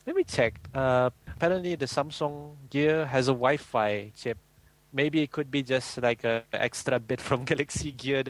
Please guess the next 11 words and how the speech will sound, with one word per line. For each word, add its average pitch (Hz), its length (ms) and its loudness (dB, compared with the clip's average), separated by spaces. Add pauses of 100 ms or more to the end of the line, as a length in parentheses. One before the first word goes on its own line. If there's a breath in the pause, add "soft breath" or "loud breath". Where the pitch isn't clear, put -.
(240)
that 127 100 -4
they're 120 140 0
not 120 160 -8
using 120 300 -4
anymore 113 360 -4
or 117 40 -8
something. 117 320 -10
I 113 60 -8
don't 113 120 -10
know. 113 120 -12 (600 loud breath)
If - 480 2